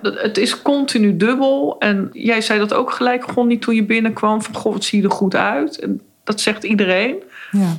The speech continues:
Speaker 1: Vind ik zelf ook, <laughs> als ik eerlijk ben. Ja, jongens, niet bescheiden. Dan weet je hoe ik erover denk. Als je er goed uitziet, zie je er goed uit. Voel je goed, nog beter. Maar dat is wel nog steeds het dubbele bij mij. Dus ik ben doodziek,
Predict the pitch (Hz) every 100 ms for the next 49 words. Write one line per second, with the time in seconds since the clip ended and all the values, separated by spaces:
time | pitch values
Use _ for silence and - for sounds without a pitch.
0 | - - 196 190 175 170 175 - - -
1 | - 254 - 202 202 185 214 - - -
2 | 233 226 113 107 110 - 240 233 - 202
3 | 175 170 226 233 233 240 233 - 202 185
4 | 190 196 220 294 - - - - - _
5 | - 202 214 - 220 233 269 247 - 233
6 | 214 214 196 202 254 330 - 269 262 254
7 | 247 240 240 247 277 254 240 240 233 226
8 | 233 - - - - - _ 240 220 294
9 | - 302 285 - 226 247 - 302 294 196
10 | 170 262 302 208 175 175 170 190 269 359
11 | 392 - 208 185 - 220 311 220 185 170
12 | - 254 320 -